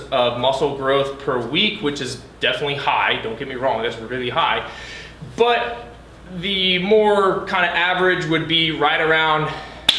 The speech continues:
uh, like, a half a percent to two point five percent of your body weight. So if you weigh two hundred pounds, you're gaining a pound of muscle a week. That way you're not just putting on fat, you're actually building lean muscle.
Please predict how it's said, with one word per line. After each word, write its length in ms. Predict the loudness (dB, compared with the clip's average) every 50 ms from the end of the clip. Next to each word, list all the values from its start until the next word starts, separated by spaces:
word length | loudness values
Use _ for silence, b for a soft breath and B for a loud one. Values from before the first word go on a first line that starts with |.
| 2
uh, 500 | 2 2 4 4 4 2 0 0 -4 -10 -14 -16 -18 -20 -20 -20 -20 -20 -20 -20 B B B B B B B B B B -2
like, 180 | 0 0 0
a 60 | -2
half 280 | -4 0 0 0 2 0
a 60 | -2
percent 420 | 0 -2 -2 0 0 0 0 0 -4
to 40 | -8
two 160 | -8 -8 -6
point 240 | -4 -2 -4 -2 0
five 240 | 0 0 0 0 -4
percent 400 | -6 -4 -2 0 0 0 0 -2
of 100 | -4 -4
your 100 | -6 -6
body 280 | -4 -4 -4 -4 -4
weight. 220 | -4 -6 -8 -8 -6
So 100 | -6 -6
if 100 | -6 -4
you 60 | -2
weigh 180 | -2 -2 -2
two 140 | -2 -6 -6
hundred 220 | -4 -4 -4 -2 0
pounds, 420 | 0 0 2 2 0 0 -2 -2
you're 200 | -2 -4 -4 -6
gaining 360 | -4 -2 -2 0 0 0 -2
a 60 | -2 -4 -6
pound 300 | -4 -2 -2 -2 -2 -2
of 120 | -6 -6
muscle 480 | -6 -6 -6 -6 -4 -4 -4 -4 -4 -6 B B B B B B B
a 140 | -2 -2 -2
week. 480 | -4 -4 -8 -8 -8 -8 -8 -8 -2
That 260 | 0 0 0 2 4
way 120 | 2 4 4
you're 120 | 4 2
not 200 | 2 2 2 2
just 240 | 2 0 0 -2 -8
putting 360 | -8 0 2 2 4 4 4
on 220 | 4 2 2 0 0
fat, 560 | -2 0 0 2 2 0 0 -2 B B B B B B B
you're 100 | 0 2
actually 480 | 2 2 2 0 -2 -2 0 0 0 0
building 460 | 2 0 2 2 0 0 -2 -2 -2
lean 260 | -2 0 0 0 0
muscle. 640 | 0 0 0 0 0 0 0 2 2 2 0 -2 B